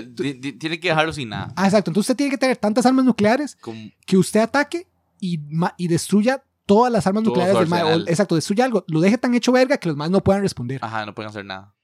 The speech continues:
Speaker 2: Entonces ahí es donde los maes dijeron, "Mae, qué duro, si eso sucede", lo, ambos, ambos lados dijeron, "Mae, si eso sucede, di, estamos en una mala posición". Entonces empezaron a hacer un montón de submarinos, un montón de... de, ah, eh, bu-, empezaron a buscar cómo hacerlo con aviones y todo. Al
Speaker 1: Ajá.
Speaker 2: final esa vara no pegó,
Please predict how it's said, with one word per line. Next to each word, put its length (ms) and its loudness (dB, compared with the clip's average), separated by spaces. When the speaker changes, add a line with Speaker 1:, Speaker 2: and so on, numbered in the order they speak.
Speaker 2:
Entonces 360 0
ahí 100 4
es 60 0
donde 160 2
los 80 4
maes 140 2
dijeron, 260 2
"Mae, 240 -2
qué 100 -2
duro, 220 4
si 160 -4
eso 160 -2
sucede", 420 2
lo, 260 -4
ambos, 320 4
ambos 220 2
lados 160 2
dijeron, 200 0
"Mae, 120 -4
si 80 0
eso 120 4
sucede, 460 0
di, 100 -4
estamos 220 -2
en 80 2
una 80 0
mala 160 0
posición". 380 -2
Entonces 180 -4
empezaron 340 0
a 20 -2
hacer 160 -2
un 60 0
montón 260 0
de 160 0
submarinos, 760 4
un 100 -2
montón 400 -4
de... 260 -4
de, 260 -8
ah, 140 -12
eh, 120 -12
bu-, 140 -6
empezaron 320 -2
a 60 0
buscar 320 -2
cómo 240 0
hacerlo 460 0
con 180 -2
aviones 360 2
y 20 -10
todo. 160 -2
Al 40 -6
Speaker 1:
Ajá. 100 -4
Speaker 2:
final 100 -2
esa 120 -2
vara 120 -2
no 100 -2
pegó, 260 -2